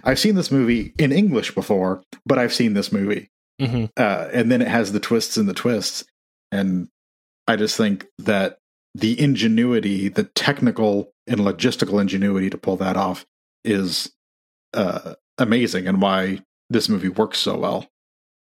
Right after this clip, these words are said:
Speaker 2: So, um, follow-up question. You said your friend made a movie called The Warehouse?
Speaker 1: Yes.
Speaker 2: And then he made a movie called The Truck?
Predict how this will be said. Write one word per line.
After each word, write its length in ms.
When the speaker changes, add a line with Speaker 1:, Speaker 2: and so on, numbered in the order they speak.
Speaker 2:
So, 560
um, 340
follow-up 340
question. 300
You 60
said 180
your 120
friend 240
made 140
a 40
movie 360
called 220
The 80
Warehouse? 800
Speaker 1:
Yes. 460
Speaker 2:
And 100
then 60
he 80
made 140
a 40
movie 200
called 200
The 80
Truck? 480